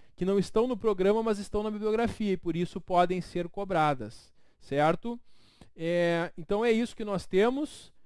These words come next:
É importante observar, então, que nós temos uma pequena diferença entre nível médio e superior. Os dois têm mais conteúdo de legislação,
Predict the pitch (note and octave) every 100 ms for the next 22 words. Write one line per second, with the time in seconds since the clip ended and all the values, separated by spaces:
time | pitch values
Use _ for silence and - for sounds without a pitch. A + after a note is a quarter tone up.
0 | - _ - E3+ F#3 F#3 F3 G3+ F3+ G3+
1 | A3+ - G3+ G3 F#3 - G#3 F3 F#3 F#3+
2 | - F3 F3+ F#3+ E3+ - F3 E3 F3+ E3+
3 | E3+ F#3 F#3+ G3+ - A3+ G#3 F#3 F#3 -
4 | C3+ - - D#3 F3 E3+ E3+ D#3+ D#3+ E3
5 | E3 - D#3 F3+ F3+ D#3 C#3+ - - -
6 | B2+ D3+ F3 - F#3+ E3 D#3+ F#3+ - E3+
7 | D#3+ D3+ D3+ D3+ D3 D3+ F#3 - F3+ F#3